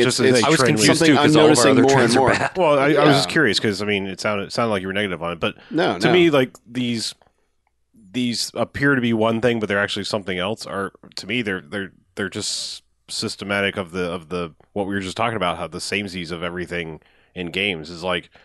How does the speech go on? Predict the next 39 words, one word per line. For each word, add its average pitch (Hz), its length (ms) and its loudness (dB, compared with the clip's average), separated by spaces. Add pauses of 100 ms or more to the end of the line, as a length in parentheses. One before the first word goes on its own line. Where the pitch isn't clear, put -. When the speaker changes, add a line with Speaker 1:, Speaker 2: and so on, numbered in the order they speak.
(340)
Speaker 1:
"Well, 104 160 -2
we'll 113 140 0
make 110 200 0
it 101 80 -2
look 92 200 -4
like 90 240 -4 (300)
this, 101 320 -2
but 92 140 -6
it's 87 120 -8
actually 92 440 -4
this." 80 480 -6 (160)
It's 107 160 -6
Speaker 2:
Mm-hmm. 104 80 -6
Speaker 1:
just, 87 120 -8
it, 87 200 -10
to - 80 -12
me, 104 160 -2
is, 82 160 -6
it's 82 240 -10
like 87 140 -8
a 80 180 -8 (320)
subversive, 87 760 -8 (540)
you 98 100 -6
know, 78 180 -6
that 98 140 0
is 85 180 -8
the 92 120 -6
very 92 280 -4
nature 95 320 -4
of 78 80 -8
art. 90 240 -4
Like, 80 220 -10
like, 92 160 -4
Speaker 2:
Mm-hmm. 90 80 -6
Speaker 1:
it's - 200 -8 (360)
fucking 104 280 -6
subversive 98 520 -4
because 87 240 -6
it, 87 140 -12